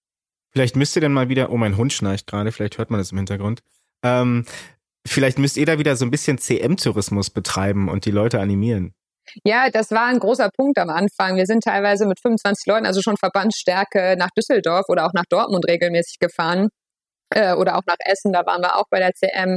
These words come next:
Speaker 2: mit einem großen Trupp aus Wuppertal. Äh, muss aber sagen, als ich das mit aktiv gestaltet habe, also diesen C-M-Tourismus, den Zuläufer, äh, habe ich noch studiert und hatte <laughs> mehr Zeit und Lust dann dazu. Äh, ja, und trotzdem, ganz wichtiger Punkt, man darf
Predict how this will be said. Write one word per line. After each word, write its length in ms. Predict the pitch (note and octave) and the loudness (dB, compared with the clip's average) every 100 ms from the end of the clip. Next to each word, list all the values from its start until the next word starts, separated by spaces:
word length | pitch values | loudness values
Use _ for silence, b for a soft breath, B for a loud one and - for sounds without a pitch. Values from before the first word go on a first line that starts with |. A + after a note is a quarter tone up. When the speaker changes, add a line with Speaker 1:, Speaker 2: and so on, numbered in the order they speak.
| F#3 | -2
Speaker 2:
mit 160 | F3+ - | -4 -6
einem 100 | F#3 | -6
großen 320 | - F3+ F#3 F3+ | -2 0 0 -2
Trupp 220 | - F3+ | -2 -2
aus 180 | F3 - | -2 -2
Wuppertal. 600 | F#3+ F#3 - F3+ F3+ F#3+ _ _ _ _ | -2 -4 -2 0 0 -2 _ _ _ _
Äh, 200 | - F#3 | -2 0
muss 220 | F#3+ A#3+ D4 | 2 2 0
aber 220 | A3+ G#3+ | 0 0
sagen, 300 | A3 G#3+ G#3 - | 0 -2 -4 -2
als 160 | F#3+ | -2
ich 100 | - | 0
das 200 | - G#3 | 0 0
mit 200 | A3 A3 | 0 0
aktiv 280 | G3+ - A3 | -2 0 0
gestaltet 480 | - - F#3 G#3 G3 | 0 0 0 0 0
habe, 220 | G#3 G3 | 0 0
also 120 | F#3 F#3+ | 0 2
diesen 220 | G3+ G3 | 0 0
C-M-Tourismus, 760 | F#3 F#3 F#3+ F#3 - A#3+ A#3 | -2 0 0 0 0 0 0
den 140 | - G3 | 0 -4
Zuläufer, 600 | - A3 G#3+ G#3 G3+ G#3 B B _ | 0 0 2 2 0 -2 B B _
äh, 200 | F#3 F#3+ | 0 0
habe 100 | G3+ | -2
ich 80 | F#3+ | -2
noch 140 | F#3 | -2
studiert 420 | - F#3 F#3+ G3+ | -2 0 2 0
und 160 | - F#3 | 0 0
hatte 200 | F3+ G#3+ | 0 0
<laughs> 60 | |
mehr 220 | F3+ G3+ F#3 | 0 0 0
Zeit 480 | - F#3 G3 G3+ | -2 0 0 -2
und 140 | - F3 | -2 0
Lust 220 | G3+ - | 0 0
dann 160 | F3+ F3+ | -4 0
dazu. 460 | F3+ - F#3 G3+ A#3 b b _ - | -2 -2 0 0 0 b b _ -2
Äh, 380 | F#3 F#3+ F#3 - - | 2 2 0 -4 -2
ja, 380 | F#3+ F#3+ F#3 - | 0 2 0 -2
und 160 | E3 - _ _ | -4 -4 _ _
trotzdem, 640 | - G#3+ A3+ - A#3 A#3 A3 - - | -4 -2 -2 0 2 2 -2 -4 -2
ganz 220 | G3 G#3 | -2 0
wichtiger 320 | A3+ G#3 G3 | 0 2 0
Punkt, 400 | - G#3 G#3+ - | 0 0 0 -2
man 140 | F#3 | -2
darf 280 | F3+ F#3 G#3 | 0 0 0